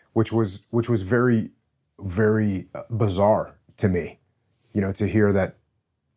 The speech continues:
a guy, a, a good friend of mine, who had gone down the wrong path in life, and he killed himself. And so,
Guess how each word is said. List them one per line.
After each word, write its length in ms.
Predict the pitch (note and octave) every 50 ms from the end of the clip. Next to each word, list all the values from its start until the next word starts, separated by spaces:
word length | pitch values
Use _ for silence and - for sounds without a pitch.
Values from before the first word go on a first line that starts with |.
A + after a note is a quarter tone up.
| _ _ _ _
a 120 | - G2+ F#2
guy, 440 | F2+ G2 F#2+ F#2+ F#2+ F#2+ F#2+ F2 - _
a, 200 | C3 B2 G#2+ -
a 20 | G2
good 260 | F2 F#2+ A2+ A2+ G2+
friend 220 | - A2+ A2 A2+
of 60 | G#2 F2
mine, 240 | E2+ F2 F2 F2+ - _ _ _ _ _ _ _ _ _ _ _ _ _ _ _ _ _
who 160 | _ - D3 D#3
had 120 | D3 A#2+
gone 220 | C3 C#3 C#3+ D3
down 180 | C3 C#3 C#3+ C#3+
the 60 | C3+ A#2+
wrong 240 | B2 B2+ C3 A#2+
path 300 | G#2+ A#2+ A#2+ A#2+ B2 -
in 80 | - G#2+
life, 320 | G#2+ G2+ F#2 G#2+ G#2+ - _ _
and 140 | - G#2 G#2
he 80 | G#2+
killed 160 | - B2 A#2+ A2
himself. 400 | A2 - - - - - - - _ _ _ _ _ _ _ _ _ _ -
And 280 | G#2+ G#2 G#2+ G#2+ G#2
so, 460 | - - A#2+ A2+ A2 G#2+ A2 G#2+ G2+